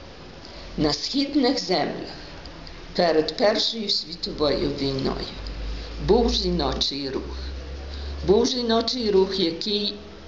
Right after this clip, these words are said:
був, так як всі жіночі рухи в Російській імперії, рух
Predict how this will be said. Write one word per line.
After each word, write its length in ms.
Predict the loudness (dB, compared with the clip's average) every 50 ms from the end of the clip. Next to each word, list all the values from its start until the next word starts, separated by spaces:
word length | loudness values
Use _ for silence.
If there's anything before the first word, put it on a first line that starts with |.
| -16 -16 -16 -16 -16 -16 -16 -16 -14 -12 -10 -4 2
був, 340 | 6 6 6 8 6 2 0 -2 -8 -10 -8 -2
так 300 | 0 0 0 0 0 0
як 200 | 0 0 0 0
всі 340 | -2 -2 -2 -2 -2 -2 -2
жіночі 720 | -2 -2 -2 -4 -6 -4 -4 -4 -2 -2 -2 -2 -2 -2 0
рухи 520 | 2 2 2 2 2 -2 0 0 0 -2 -2 -6 -12 -14 -14 -14 -14 -14 -10 -6 -2
в 320 | 0 0 0 0 2 2 4
Російській 640 | 4 4 2 0 -2 -2 -2 -4 -4 -6 -8 -8 -10 -10 -14 -14 -12 -6 -4
імперії, 840 | -4 -4 -4 -2 0 0 0 0 0 -2 -2 -2 -2 0 -2 -2 -2 -4 -8 -10 -12 -12 -12 -10 -10 -10 -10 -10 -10 -10 -10 -10 -10 -10 -10 -10 -10 -10 -10 -10 -10 -4 0
рух 360 | 4 6 8 8 6 6 2